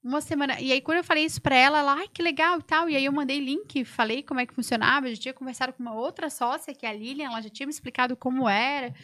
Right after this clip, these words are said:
Aí tem aquela questão de Floripa, Palhoça, pra onde que tu vai e tal. Eu já tinha falado pra,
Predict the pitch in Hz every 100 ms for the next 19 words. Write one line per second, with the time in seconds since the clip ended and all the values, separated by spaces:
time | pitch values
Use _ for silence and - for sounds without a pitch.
0 | - - - 233 277 277 269 269 - 277
1 | 247 - 214 254 262 214 220 233 - 214
2 | 226 - - 220 214 226 226 - 233 240
3 | 226 233 277 277 262 247 226 - 220 208